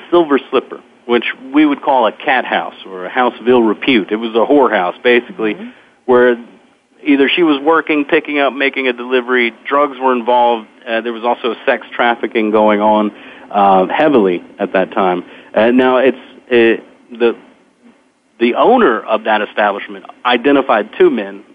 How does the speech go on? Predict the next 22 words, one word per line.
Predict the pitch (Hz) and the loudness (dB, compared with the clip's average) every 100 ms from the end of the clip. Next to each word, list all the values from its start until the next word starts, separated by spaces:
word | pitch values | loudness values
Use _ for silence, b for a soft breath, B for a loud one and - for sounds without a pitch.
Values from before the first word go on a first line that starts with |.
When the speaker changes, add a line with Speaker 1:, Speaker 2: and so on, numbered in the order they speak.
| - | -16
Speaker 1:
according | 107 135 123 113 | -4 -2 0 -2
to | 120 107 101 | -4 -6 -6
the, | 101 101 | -8 -4
uh, | 98 98 95 | -4 -4 -8
testimony | 90 127 - 120 113 107 104 | -4 -4 -4 -4 -2 -2 -4
done | 101 110 107 | 0 0 0
in | 101 98 | -4 -8
the, | 95 - - | -12 -16 -20
the | 104 - | -8 -2
seventies | 135 120 104 104 - | 0 0 -4 -10 -8
from | 110 104 | -8 -4
the | 101 95 | -4 -2
H | 113 - | -2 0
S | 104 - | -4 -4
C | 123 113 | -4 0
A. | 123 107 B B B B | 2 0 B B B B
And | 123 | -2
one | 143 202 | 0 2
of | 196 | 0
the | 156 | 0
men | 135 135 131 | 0 0 0
was, | 123 | -2